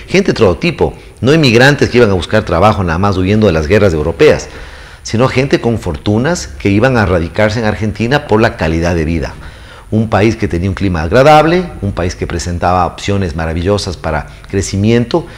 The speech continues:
es por eso la gran migración. Cuando ustedes oyen los nombres de los futbolistas argentinos, son todos españoles, alemanes, italianos, en su gran mayoría. ¿Qué pasó? Rápidamente les quiero contar una historia. Hay que, hay que, hay que entender quién fue el general Juan Domingo Perón.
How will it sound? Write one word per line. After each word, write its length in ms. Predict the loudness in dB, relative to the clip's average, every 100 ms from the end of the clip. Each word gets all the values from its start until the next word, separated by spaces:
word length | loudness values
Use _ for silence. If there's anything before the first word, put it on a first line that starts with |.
| -20 -14
es 80 | -4
por 140 | 0
eso 120 | 2 4
la 80 |
gran 220 | 4 4 2
migración. 480 | 0 0 2 0 0
Cuando 180 | -6 -2
ustedes 260 | 0 4
oyen 260 | 4 4 2
los 140 | 2
nombres 320 | 2 4 2 0 -10 -16 -12 -6
de 60 |
los 100 | -4
futbolistas 480 | -2 0 0 2 0
argentinos, 480 | 0 -2 0 0 0
son 160 | 0
todos 300 | 4 4 4
españoles, 840 | 0 -4 -2 2 2 4 4 2 0
alemanes, 720 | -2 0 2 2 0 -2 -2
italianos, 580 | -2 0 4 4 4 0
en 60 | -6
su 120 | -2
gran 140 | -2
mayoría. 380 | 0 -2 -2 -4 -6 -18 -20 -20 -20 -18 -20 -20 -20 -20 -20 -2
¿Qué 100 | 0
pasó? 340 | 2 2 4
Rápidamente 480 | 4 4 4 4 2
les 80 | 2
quiero 160 | 4 2
contar 240 | 4 4
una 100 | 2
historia. 420 | 0 2 2 2
Hay 100 | 0
que, 220 | 0 0 0
hay 120 | 0
que, 200 | 2 2
hay 100 | 0
que 120 | 0 0
entender 560 | 2 0 4 4 4
quién 200 | 0 0
fue 480 | 0 0 4 4 4
el 60 | 0
general 540 | 0 2 4 2 0 -8 -20 -20 -20 -10
Juan 180 | -2 2
Domingo 420 | 4 4 4 2
Perón. 380 | 4 4 6